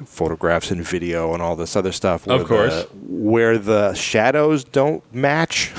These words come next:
Speaker 1: <laughs> right? Like, there was more than one light source because the shadows are at different angles in different places, right? Um, and how it's interesting how we,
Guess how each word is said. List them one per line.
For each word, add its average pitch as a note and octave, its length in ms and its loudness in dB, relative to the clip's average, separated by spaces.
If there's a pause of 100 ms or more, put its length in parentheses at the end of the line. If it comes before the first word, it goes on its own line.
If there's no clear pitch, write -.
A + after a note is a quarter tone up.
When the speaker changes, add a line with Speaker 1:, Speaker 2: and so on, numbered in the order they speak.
(140)
Speaker 1:
<laughs> - 220 -20
right? C#3+ 320 2 (720)
Like, G#2+ 160 2
there B2 100 4
was G#2 140 0
more A#2+ 240 2
than B2+ 160 2
one A#2 220 4
light B2 220 2
source D3+ 380 0
because A2+ 320 0
the F#2+ 80 -8
shadows B2 460 4
are G#2 100 2
at F2+ 80 -4
different G#2 300 -2
angles C3+ 500 2
in A2+ 80 -4
different G#2+ 280 -4
places, C#3 720 0
right? A2+ 280 0 (720)
Um, F#2 580 0 (800)
and A#2+ 140 2
how B2 180 2
it's A2+ 140 0
interesting B2+ 520 0
how G#2+ 200 2
we, G#2 640 0